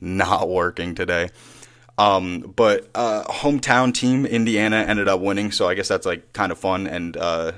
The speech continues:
they won off of a Tyrese Halliburton half-court shot in the, like, tiebreaker overtime round.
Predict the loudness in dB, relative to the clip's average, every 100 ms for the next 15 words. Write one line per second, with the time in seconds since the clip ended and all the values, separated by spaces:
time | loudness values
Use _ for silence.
0 | -4 -2 2 2 2 0 0 -4 -4 2
1 | 2 2 0 0 0 0 -4 -2 0 0
2 | -2 -2 -2 -2 2 2 2 -4 -6 -4
3 | -4 -8 -8 -2 0 0 -4 -2 -2 -4
4 | -4 -6 -4 -6 -4 -2 -2 0 0 0
5 | -2 -6